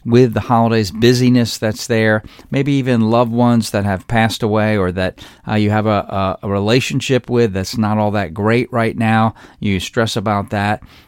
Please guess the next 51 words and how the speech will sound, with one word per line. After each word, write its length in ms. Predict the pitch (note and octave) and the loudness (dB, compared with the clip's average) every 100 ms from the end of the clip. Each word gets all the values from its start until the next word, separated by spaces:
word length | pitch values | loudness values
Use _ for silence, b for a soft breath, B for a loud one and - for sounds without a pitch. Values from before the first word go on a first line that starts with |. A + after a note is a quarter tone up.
| - | -8
Uh, 80 | G2+ | -6
there's 220 | G2+ F#2 | -4 -4
so 360 | - - C#3+ | -4 -2 0
much 340 | C3 B2+ A2+ - | 2 0 -2 -6
to 120 | A2+ | -6
do. 420 | G2+ A2 A2+ A2+ - B B B - | -2 0 0 -2 -6 B B B -16
Through 320 | - C#3 D3+ | -2 2 2
the 100 | B2+ | 2
holidays, 640 | G#2 B2 B2+ A#2 A#2 A2 | 0 2 4 4 2 0
we're 100 | G2 | -4
trying 360 | F2 C3+ A#2+ A2 | -8 -4 -2 -2
to 80 | G2+ | -2
work 300 | G#2 A#2+ - | -2 -2 -2
it 80 | |
all 260 | A2+ A2 G#2 | -4 -2 -2
in, 300 | - A2 G#2+ | -4 -4 -2
and, 180 | G#2 F#2 - B | -2 -4 -10 B
and 120 | - B2 | -2 0
then 120 | C#3+ | 0
the 60 | |
financial 680 | D3 - C#3+ B2 F3+ A3+ C#3+ | -2 -2 0 0 0 -2 -4
stress 480 | G2 - A#2+ G#2 F#2+ | -4 -6 -2 -2 -2
of 220 | - A2+ G#2 | -4 -4 -2
it 120 | G#2 | -2
all, 380 | G2 G#2+ F3+ - - | 0 2 2 0 0
buying 320 | D#3 D#3 G#2+ | 2 4 2
gifts 400 | A2+ C#3+ C#3 - | 2 2 0 -2
and 120 | G2 | -2
presents 520 | E2+ A#2+ A#2+ A#2+ A#2 | 0 0 0 -2 -4
for 480 | - G2 F2+ F2 F2 - | -4 -2 0 -2 -4 -4
people 260 | A#2+ A#2+ | -4 -4
that, 280 | G2+ F#2+ - | -4 -6 -6
uh, 120 | F#2+ | -6
sometimes 520 | F2 A#2 G#2+ A2 G#2 G2 | -4 -4 -2 0 0 0
you 240 | G2+ F#2+ | -2 -2
just 220 | F#2 F#2+ | -4 -8
feel 160 | - G#2 | -4 -4
like, 220 | G2 F#2 | -4 -6
"Boy, 140 | G2+ | -6
I, 340 | G2 F2+ F2+ F2+ | -4 -4 -6 -8
I 40 | |
have 340 | F2+ - A#2 - | -8 -2 -2 -2
to 100 | G#2 | -6
do 260 | F2 A2+ A2+ | -2 -2 0
that. 260 | G#2 G#2+ | -2 -2
I 80 | G2 | -2
have 180 | G#2 G2+ | -4 -6
to 60 | G2 | -8
get 200 | G2 - | -8 -6
them 240 | G2 F#2+ | -4 -4
something." 640 | - G2 F#2+ F2+ G2 G2 | -4 -4 -6 -6 -6 -6